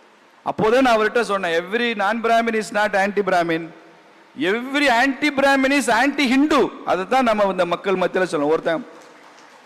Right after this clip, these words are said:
பிராமணர்களை எதிர்த்து ஒருத்தன் பேசுறான்னா, அவன் இந்து தர்மத்தை எதிர்த்து பேசுகிறான்னு அர்த்தம். இதை மற்றவர்கள் ஏமாந்து விடக்கூடாது. "பிராமணன் தானே எதிர்க்கிறான், நம்மளை இல்லையே" அப்படி நினைச்சிடக்கூடாது. அவன் நோக்கம் இந்து தர்மத்தை அழிக்க வேண்டும் என்பது.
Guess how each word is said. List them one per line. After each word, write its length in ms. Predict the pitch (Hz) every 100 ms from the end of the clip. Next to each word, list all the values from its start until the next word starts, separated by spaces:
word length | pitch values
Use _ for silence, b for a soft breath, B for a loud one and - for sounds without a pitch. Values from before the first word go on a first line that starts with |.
| -
பிராமணர்களை 720 | 143 170 240 277 277 262 247
எதிர்த்து 420 | 226 262 277 277 247
ஒருத்தன் 260 | 233 226
பேசுறான்னா, 720 | 208 240 220 220 190 185 185
அவன் 340 | 139 170 185 202
இந்து 240 | 240 285
தர்மத்தை 480 | 262 262 254 254 240
எதிர்த்து 340 | 240 254 247
பேசுகிறான்னு 560 | 196 247 233 240 240 240
அர்த்தம். 560 | 226 226 233 156 - - - - - - - - - - - - - - - - -
இதை 200 | 165 180
மற்றவர்கள் 640 | 185 185 240 254 262 240
ஏமாந்து 400 | 220 262 277 254
விடக்கூடாது. 440 | 233 214 196 175 165
"பிராமணன் 400 | 175 220 220 208
தானே 160 | 214
எதிர்க்கிறான், 440 | 202 190 190 160 - -
நம்மளை 260 | 160 214 214
இல்லையே" 360 | 208 202 175 - - -
அப்படி 220 | 170 180
நினைச்சிடக்கூடாது. 480 | 190 208 180 139 110 - - - - - - -
அவன் 240 | 139 156
நோக்கம் 540 | 175 202 269 269 277 262
இந்து 220 | 240 254
தர்மத்தை 320 | 226 226 220
அழிக்க 340 | 190 214 214
வேண்டும் 260 | 196 180 170
என்பது. 280 | 143 135